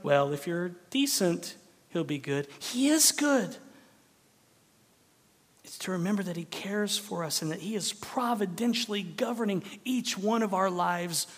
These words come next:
right now. It's to remember that he sent Jesus to live and die for us. And it's to rest in the fact that he welcomes us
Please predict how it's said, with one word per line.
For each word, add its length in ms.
right 320
now. 460
It's 180
to 140
remember 440
that 160
he 120
sent 340
Jesus 460
to 100
live 220
and 120
die 240
for 300
us. 320
And 160
it's 200
to 120
rest 440
in 100
the 60
fact 420
that 100
he 120
welcomes 500
us 220